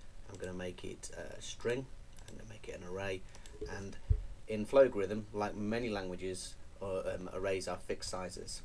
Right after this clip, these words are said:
Python, you can declare an empty array and then append to it, and that's very unusual for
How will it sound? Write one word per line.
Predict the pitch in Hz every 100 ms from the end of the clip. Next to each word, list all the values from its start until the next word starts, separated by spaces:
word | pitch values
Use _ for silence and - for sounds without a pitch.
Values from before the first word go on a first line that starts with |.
| -
Python, | - 113 120 - 101 95 - - -
you | - 92
can | - 82
declare | 90 101 90
an |
empty | 104 104 -
array | 87 90 85
and | 90
then | 85
append | - 98 90
to | -
it, | 85 87
and | 90
that's | 87 -
very | 98 98
unusual | 95 95 95 90 87 87
for | - 82